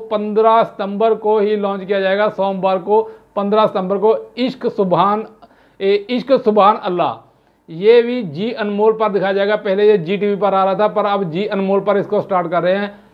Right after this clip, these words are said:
ये छः सीरियल आपको, इनमें से चार तो स्टार्ट हो जाएंगे इकतीस को, इसके बाद दो हो जाएंगे, उसके बाद एक सात को और एक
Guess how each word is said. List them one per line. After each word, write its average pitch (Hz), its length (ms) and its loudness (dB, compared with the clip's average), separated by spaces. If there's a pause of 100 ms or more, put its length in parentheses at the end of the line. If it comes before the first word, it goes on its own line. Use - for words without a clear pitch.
(160)
ये 196 340 6
छः 226 300 2
सीरियल 220 460 0 (260)
आपको, 208 760 0 (220)
इनमें 226 260 -2
से 226 180 6
चार 214 340 4
तो 226 220 2
स्टार्ट 196 420 -2
हो 196 80 2
जाएंगे 220 220 -2
इकतीस 202 380 -6
को, 226 80 4
इसके 226 240 4
बाद 220 180 2
दो 214 520 6
हो 185 100 0
जाएंगे, 220 360 2
उसके 220 320 -4
बाद 151 320 0 (300)
एक 220 240 4
सात 202 300 0
को 240 180 4
और 226 220 2
एक 214 240 4